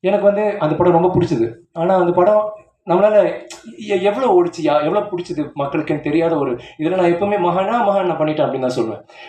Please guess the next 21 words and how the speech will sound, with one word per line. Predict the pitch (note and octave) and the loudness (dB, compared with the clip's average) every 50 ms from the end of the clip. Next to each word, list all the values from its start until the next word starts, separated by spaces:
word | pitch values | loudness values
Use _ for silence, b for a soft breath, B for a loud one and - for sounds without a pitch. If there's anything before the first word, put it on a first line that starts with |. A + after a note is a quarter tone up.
| B B | B B
ஆனா | - G#3+ A#3 - A#3 G3+ - - - - F3 | 0 2 4 4 4 2 -2 -8 -12 0 2
எல்-, | E3+ G3 A3+ A#3+ G#3+ E3 | 2 2 2 0 0 0
எல்லா | F#3 A3 B3+ C#4 B3+ | 2 2 4 2 2
இடத்துலயும் | - A3 - A#3+ | 2 0 0 0
அவங்க | G#3+ F3+ E3+ D#3+ E3 | 0 2 0 0 2
வந்து | F3+ | 2
அதை | D#3+ - - | 2 2 0
பத்தி | D#3 C#3 C3+ | -4 -4 -2
மகான் | C3+ D#3 F3+ G3+ G3 F#3+ | -2 0 0 0 0 0
டூன்னு | G#3 G#3+ A3+ G#3+ | -2 -4 -2 2
நான் | F#3+ - G3+ | 2 2 2
சும்மா | - E3+ E3+ F3 | 2 2 4 4
ஒரு | D#3+ C#3+ - | 4 4 2
போட்டோ | E3+ E3 D#3+ D#3 | 0 0 0 0
போடும்போது | D#3+ D3+ C#3+ D3 D#3+ D#3+ C#3+ | 0 0 0 0 2 2 0
எல்லாருமே | B2 C#3 D#3 D#3+ E3 E3+ D#3 - - - - A2+ | 4 4 4 4 4 0 -4 -6 -8 -8 0 2
வான்னு | A#2+ B2 C#3 D3 D3 | 4 4 4 4 2
சொல்லிட்டு | C#3 - C#3+ C3+ D3 - - B2+ | -2 -4 -2 -2 0 0 0 0
பயங்கரமா | C3 D3 D#3+ E3+ F#3 F3+ F#3 E3+ C#3+ C3 | 0 0 0 0 0 2 2 0 0 0
உற்சாகத்துல | - D#3 D3 D3+ C#3+ - - C#3+ B2 A#2+ | 0 0 0 2 0 -4 -6 -6 -6 -4
இருந்தாங்க. | A#2 A#2+ A2 G#2+ G#2+ | -4 -4 -4 -4 -6